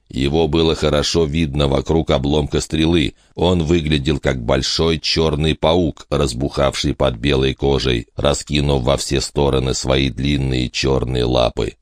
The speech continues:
Габриэль полез в кожаную сумку и вытряхнул оттуда все содержимое: несколько листьев, скрюченный корешок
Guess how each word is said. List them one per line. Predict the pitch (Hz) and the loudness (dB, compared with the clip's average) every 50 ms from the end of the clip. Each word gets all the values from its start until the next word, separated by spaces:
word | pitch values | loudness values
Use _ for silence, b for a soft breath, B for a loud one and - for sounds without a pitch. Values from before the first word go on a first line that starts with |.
| _ _ _ _ _ _ _ _ _ - | _ _ _ _ _ _ _ _ _ -8
Габриэль | - 69 71 67 69 76 76 76 80 85 78 - | -4 -2 -2 0 2 2 2 2 2 0 -2 -2
полез | - 71 71 73 76 76 - - | -2 0 2 2 2 0 -2 -4
в | - | -6
кожаную | - - 76 73 - 73 69 67 65 64 | -4 -2 0 0 0 0 -2 -2 -2 -4
сумку | 60 - - 82 85 85 82 - - 78 76 - _ _ _ _ | -4 -4 -2 -2 0 0 -2 0 0 0 0 -2 _ _ _ _
и | - - 67 | -6 -4 0
вытряхнул | 69 80 90 85 - 80 76 - - 78 76 76 73 | 2 2 0 2 0 -2 -2 -2 -2 0 0 2 0
оттуда | 71 - - 78 78 69 73 | 0 0 -2 -2 0 0 -2
все | 69 - - 71 69 | -2 -2 -2 -2 0
содержимое: | - 80 71 65 76 71 67 64 71 76 69 62 57 57 55 55 - _ _ _ - | 0 -2 -2 0 0 0 0 0 0 0 0 0 -2 -2 -4 -4 -6 _ _ _ -8
несколько | 62 71 78 73 - - 73 67 - - 62 | -4 -2 0 0 0 -2 -4 -4 -2 -2 -2
листьев, | 64 76 90 98 85 - - 85 85 78 - - _ - | 0 2 2 0 0 -2 0 0 0 0 -2 -6 _ -12
скрюченный | - - - 80 82 80 73 - - 71 69 67 62 | -10 -4 -2 0 0 0 0 0 0 0 0 -2 -2
корешок | - 71 64 65 64 - - 87 90 90 - - | -2 -2 -2 -2 -2 -2 0 0 0 0 -2 -6